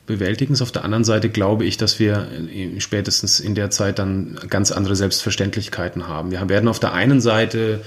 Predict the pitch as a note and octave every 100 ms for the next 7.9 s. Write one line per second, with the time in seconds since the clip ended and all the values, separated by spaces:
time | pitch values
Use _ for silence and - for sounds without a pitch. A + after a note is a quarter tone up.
0 | - - - - - - G2+ G2 - G2+
1 | - G#2+ G#2 G#2+ G#2 G2+ G2 A#2 C#3 B2
2 | C3 C3+ C#3+ - A2+ G#2+ A#2 A2 A2 A2+
3 | - - G2 F#2 E2 C3+ D#3+ G#2+ F#2+ F#2
4 | F#2+ G2 - A2 G#2 F2+ F#2+ C3 A2+ G2+
5 | F#2 F#2 - F2 E2+ - F#2+ F#2 B2 B2
6 | G2 F#2+ F2+ - D#2+ - G2+ G#2 - G2
7 | F2+ A2+ A#2+ G2+ E2 - - - D3